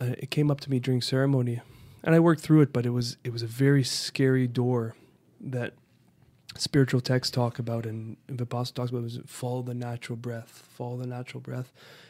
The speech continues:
And I just had this, like, epiphany moment where it's like, yeah, my whole life I've been following the breath, the natural breath. But what happens when that breath stops, when that's the final breath? And I just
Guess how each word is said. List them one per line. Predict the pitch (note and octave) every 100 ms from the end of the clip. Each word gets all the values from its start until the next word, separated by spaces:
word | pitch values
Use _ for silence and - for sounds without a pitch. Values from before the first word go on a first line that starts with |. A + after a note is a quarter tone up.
| _ -
And | A#2 B2
I |
just | C3 C3
had | C#3 B2+
this, | B2 C3
like, | A#2
epiphany | B2 - C3 - C3 B2
moment | B2+ C3+ B2+ A#2+
where | A#2+
it's | A#2
like, | A#2 A#2 - -
yeah, | C3 D3+ C3+
my | B2+
whole | B2+ D#3
life | D3+ D#3 D#3
I've | C3
been | B2
following | - C#3 C#3 C3 B2
the |
breath, | A#2 C#3+ E3 C3 - - - -
the |
natural | A#2+ B2+ D3 -
breath. | C#3+ B2 A#2 -
But | B2
what | C3 C3+
happens | C#3 D3 C3 B2 B2 -
when | B2
that | B2 B2+ -
breath | B2
stops, | - - C3+ C#3 - - - _
when | C3 A#2+
that's | A#2+ - - -
the | A#2+
final | - C3+ C#3
breath? | B2 A#2+ A#2 - _ - - - -
And | B2
I | B2+
just | B2+ B2